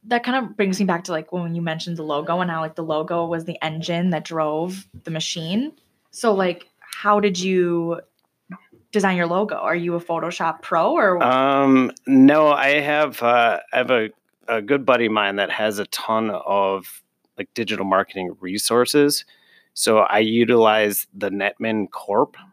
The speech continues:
Speaker 2: uh, and that's a link that we can, you know, share at some point.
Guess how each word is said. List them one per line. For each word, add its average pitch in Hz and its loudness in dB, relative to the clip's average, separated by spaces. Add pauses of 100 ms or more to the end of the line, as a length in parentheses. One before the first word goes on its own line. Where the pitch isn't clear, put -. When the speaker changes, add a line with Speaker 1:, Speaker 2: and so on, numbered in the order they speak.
(280)
Speaker 2:
uh, 95 0
and 92 -2
that's 101 -4
a 107 -6
link 92 -8
that 90 -6
we 90 -14
can, 87 -14 (140)
you 90 -14
know, 85 -10
share 90 -2
at 87 -2
some 92 -4
point. 95 -4